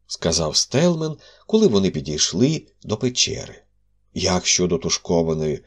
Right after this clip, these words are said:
яловичини на вечерю? Сьогодні була його черга куховарити.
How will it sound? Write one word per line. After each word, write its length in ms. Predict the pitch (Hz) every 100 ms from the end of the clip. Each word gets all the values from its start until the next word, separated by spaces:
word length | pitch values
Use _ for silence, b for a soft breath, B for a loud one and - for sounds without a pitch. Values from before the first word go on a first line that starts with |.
| b
яловичини 760 | - 90 98 107 113 - 117 117
на 80 | 113
вечерю? 540 | 113 - 113 113 104 - _ _ _
Сьогодні 480 | - 160 214 139 101
була 400 | 92 92 101 95 b b
його 320 | 98 107 135
черга 500 | - 135 131 - - - _
куховарити. 800 | - - 101 78 65 62 - -